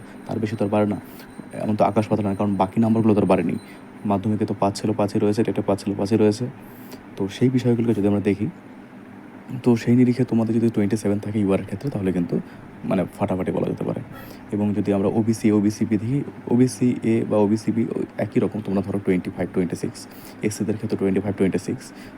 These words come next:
তো টোয়েন্টি ফাইভ প্লাস যাদের রয়েছে, ঠিক আছে, টোয়েন্টি ফাইভ প্লাস, তাদের কিন্তু ইন্টারভিউটা তোমরা just একটু সতর্কভাবে একটু ভালো করে দাও। আর তোমরা চেষ্টা করো যে থার্টি প্লাস করার, ঠিক আছে? থার্টি যদি প্লাস করো তোমরা,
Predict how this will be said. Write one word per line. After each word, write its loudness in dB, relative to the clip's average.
তো 4
টোয়েন্টি 4
ফাইভ 0
প্লাস 0
যাদের 2
রয়েছে, 0
ঠিক -2
আছে, -2
টোয়েন্টি 0
ফাইভ 2
প্লাস, -6
তাদের -4
কিন্তু 2
ইন্টারভিউটা 0
তোমরা 2
just -4
একটু -2
সতর্কভাবে 0
একটু -2
ভালো -2
করে -2
দাও। -2
আর -2
তোমরা -2
চেষ্টা -4
করো -4
যে -4
থার্টি 0
প্লাস 0
করার, -6
ঠিক 2
আছে? 0
থার্টি 2
যদি 4
প্লাস -4
করো -2
তোমরা, -2